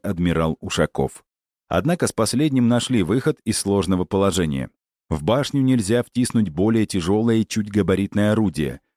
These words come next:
но там вполне уместится пушка меньшего калибра и размеров. Сказано — сделано. Срубили здоровенные сосны, изготовили деревянные стволы, идентичные новым восьмидюймовым пушкам в сорок пять калибров, и стали экспериментировать с башнями,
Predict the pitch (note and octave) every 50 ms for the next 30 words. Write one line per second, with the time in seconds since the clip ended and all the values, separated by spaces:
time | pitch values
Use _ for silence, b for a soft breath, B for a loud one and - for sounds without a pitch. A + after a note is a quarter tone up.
0 | _ _ - F2+ E2+ - F#2+ F#2+ F2 - _ F#2+ F#2 F#2+ G#2+ C3 D#3 D#3 C#3 C3+
1 | A#2+ - - - - - - F2 D#2+ - - A2+ A2+ - - - A2+ G#2 F#2+ F2+
2 | F2 F2 - - F2+ G2 - - F#2+ E2+ E2 D#2 - E2+ E2+ - - G2+ F#2+ F#2
3 | E2+ - F2+ E2 D2 C2 - - _ _ _ _ _ _ _ _ _ _ _ -
4 | - - - G2+ G#2 G#2 F#2+ G2+ G2+ G2+ G2 F2+ - _ _ - D#2 C#2+ C#2+ F#2
5 | F#2 E2 D2+ C#2 C2+ B1 - - _ _ _ _ _ _ _ _ - - F2+ G2
6 | G#2 G2 A#2 C3+ B2+ B2+ A#2 F#2 F#2+ A2 A2 G#2+ A2+ A2+ A2 G#2+ A2 G#2 - -
7 | A2 A2 A2 - B2+ B2 A#2 G2+ - _ - F#2+ F2 F2 G#2 G2 - C3 A#2 A2+
8 | A2 G#2+ F#2 G2+ G2 G#2 G2 A2 G#2+ G#2 G#2 G2+ F#2+ - - F#2 F2+ F2+ F#2 G#2+
9 | B2 A#2+ - - A2 G2 G#2 G2+ F#2+ - A#2 A#2 G#2 - - A#2+ A#2 A2+ G#2 F#2
10 | F#2 G2 F#2+ G#2 G#2 G2 F#2 G2 - G2 F#2+ F2 F2+ F#2 F2+ F2 E2 D2+ E2 D#2
11 | - - G2+ A#2 - - - B2+ B2 - - - G#2+ G#2 A2 A#2 - - - G2
12 | F#2 - - - G2 F#2 F2 E2+ C#2+ - D#2 D2+ - _ _ _ _ _ _ _
13 | _ - E2 D#2 - - C3+ C#3 C#3 C#3 B2 - - - B2+ A2+ A2+ A#2 A#2 A2+
14 | - A#2 - F#2 E2+ E2+ C#2+ C2+ C#2+ G2 A2 C3 - - C#3 C3+ C#3 C#3 C3